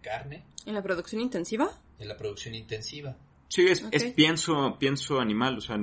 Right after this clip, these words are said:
Speaker 3: alimento para animales es, se denomina pienso, ¿no?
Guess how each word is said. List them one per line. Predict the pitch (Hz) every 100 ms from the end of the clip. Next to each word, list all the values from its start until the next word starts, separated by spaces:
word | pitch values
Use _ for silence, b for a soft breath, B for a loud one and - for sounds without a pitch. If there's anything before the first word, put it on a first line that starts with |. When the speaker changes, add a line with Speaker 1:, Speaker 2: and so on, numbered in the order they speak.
| -
Speaker 3:
alimento | 104 107 123 139
para | 131 113
animales | 107 127 160 170 -
es, | 117 107 - -
se | -
denomina | 95 95 95 101 104 101
pienso, | 98 95 -
¿no? | -